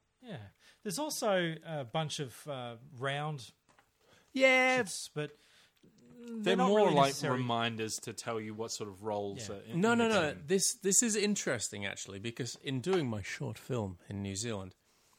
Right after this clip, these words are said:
Speaker 2: we had a lot of conversation about what the fuck the counters are for.
Speaker 3: <laughs>
Speaker 2: Because, as you see, I'm holding up my
Speaker 1: Unpunched.
Speaker 2: perfectly pristine, unpunched chits. What is cool about these chits is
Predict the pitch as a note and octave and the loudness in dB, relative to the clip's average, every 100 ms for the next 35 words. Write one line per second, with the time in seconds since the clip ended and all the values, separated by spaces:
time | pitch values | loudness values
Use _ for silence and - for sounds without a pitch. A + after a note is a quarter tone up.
0 | - _ _ _ C#3 E3+ F3 C#3+ D#3 D#3+ | -20 _ _ _ -4 -2 -2 -2 0 2
1 | E3+ A3 - F3+ D3 E3+ C3+ - B2+ A2 | 2 0 -2 0 2 4 2 -2 -4 -2
2 | G2+ G#2+ _ - C#3 C#3 - F#3 B2 B2+ | -4 -6 _ -14 -6 -6 -6 -10 -8 -6
3 | G2+ - - G#2 - B2 A#2 A2+ G#2+ C#3+ | -6 -8 -10 -10 -6 -4 -2 -2 0 0
4 | G3 A#2+ G#2 C#3 - G#3+ - D#3+ F3+ D3+ | 0 2 2 2 0 2 2 4 4 4
5 | - - F3 G#3 F#3+ - C3+ A#2 A#2+ A2+ | 2 4 4 4 2 2 0 -2 -2 4
6 | D#3 C#3+ B2+ G#2+ - _ _ _ _ - | 4 4 2 -2 -4 _ _ _ _ -4
7 | B2+ B2+ A#2 A#2 - D3+ E3 D#3+ D#3+ C3+ | 0 4 4 2 0 2 4 4 2 2
8 | C3 - - D3 - - C#3 B2 - D3 | 2 0 -4 2 2 4 2 2 0 0
9 | E3 - B2 A#2 G#2+ - - - - B2+ | 0 0 -2 -2 -4 -8 -14 -6 0 0
10 | - - - _ - - - _ _ _ | -2 -6 -6 _ -20 -20 -20 _ _ _
11 | - C3 E3+ - G#3 G#3 - - A3 D3+ | -16 -2 0 2 4 4 2 2 4 4
12 | B2 - A2+ B2+ C3 A#2+ - - C#3 G2 | 0 -4 2 2 2 -4 -4 -2 -2 -2
13 | - - - - - _ _ - C#3 C3+ | -4 -8 -12 -20 -20 _ _ -4 2 2